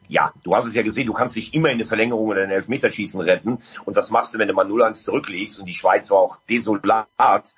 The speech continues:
leider wieder mal in einem Achtelfinale. Das ist eigentlich ein bisschen schade, weil ich die Mannschaft schon talentiert halte. Aber ich denke schon, dass Portugal sich klar durchsetzen wird. Und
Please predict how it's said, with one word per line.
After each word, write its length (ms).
leider 440
wieder 200
mal 180
in 100
einem 220
Achtelfinale. 720
Das 140
ist 80
eigentlich 200
ein 40
bisschen 200
schade, 400
weil 100
ich 60
die 80
Mannschaft 300
schon 120
talentiert 420
halte. 360
Aber 260
ich 120
denke 220
schon, 160
dass 120
Portugal 460
sich 200
klar 200
durchsetzen 520
wird. 220
Und 200